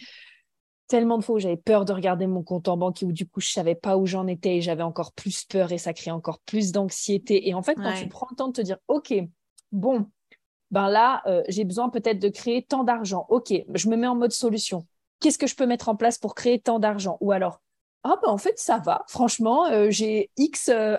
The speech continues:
Speaker 1: un, tant d'argent de disponible en plus, donc c'est super cool. » Et comme tu dis, ben, le fait de,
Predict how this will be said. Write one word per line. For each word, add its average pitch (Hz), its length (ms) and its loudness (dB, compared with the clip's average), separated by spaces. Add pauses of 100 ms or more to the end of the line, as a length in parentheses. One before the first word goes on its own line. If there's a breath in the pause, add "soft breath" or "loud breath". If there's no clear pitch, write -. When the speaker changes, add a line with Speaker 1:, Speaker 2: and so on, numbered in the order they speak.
Speaker 1:
un, 220 420 2
tant 247 300 -2
d'argent 214 460 0
de 208 120 2
disponible 226 640 0
en 208 80 4
plus, 277 360 2
donc 226 140 -4
c'est 214 140 -4
super 202 420 -2
cool. » 302 360 2
Et 202 100 2
comme 208 180 0
tu 196 160 -8
dis, 214 140 -4
ben, 202 120 -2
le 170 120 2
fait 226 160 0
de, 175 160 -6